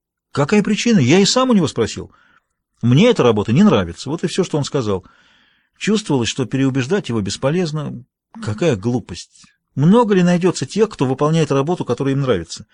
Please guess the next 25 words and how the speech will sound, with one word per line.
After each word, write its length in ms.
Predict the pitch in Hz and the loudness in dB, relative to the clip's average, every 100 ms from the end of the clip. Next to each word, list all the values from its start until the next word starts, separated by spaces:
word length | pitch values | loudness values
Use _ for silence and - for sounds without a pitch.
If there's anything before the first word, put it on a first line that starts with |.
| _ _ _ _ _ _ _ _ | _ _ _ _ _ _ _ _
Он 160 | - 143 | 0 2
занимался 480 | 151 190 247 254 185 | 4 6 6 4 0
проектированием, 880 | 180 185 165 - 202 185 170 160 156 _ _ | 2 2 2 0 2 2 0 -4 -10 _ _
вентиляционные 640 | 120 151 160 151 208 208 190 | 0 2 2 2 2 4 2
системы. 520 | 185 - 151 107 - - - - - 135 | 0 -2 0 0 -2 -10 -20 -14 -10 -4
Перешел 360 | 160 175 185 160 | -2 0 0 2
на 100 | 147 | 0
эту 140 | 147 | 2
работу 420 | 151 160 160 131 110 - | 2 0 -2 -2 -4 -8
после 240 | 117 120 | -6 -4
того, 180 | 135 139 | -2 -2
как 200 | 127 - | -2 0
в 80 | 120 | 0
апреле 320 | 120 127 107 | 0 0 0
в 60 | 101 | 0
нашей 200 | 117 107 | -2 -2
компании 460 | 123 113 147 127 | -4 -2 0 0
произошла 420 | 110 110 110 131 | -2 -4 -2 -2
большая 300 | 117 107 120 | 0 0 0
реорганизация. 800 | 117 113 107 143 120 90 - - _ _ _ _ _ _ _ _ _ _ _ _ _ _ | 2 0 0 -4 -2 -6 -8 -16 _ _ _ _ _ _ _ _ _ _ _ _ _ _
Чем 300 | - - 156 | -10 -4 0
он 80 | 156 | 0
занимался 480 | 143 156 160 156 - | 0 -2 -2 -2 -2
до 160 | 139 175 | 0 0
этого? 440 | 226 - 113 92 | 0 0 -2 -2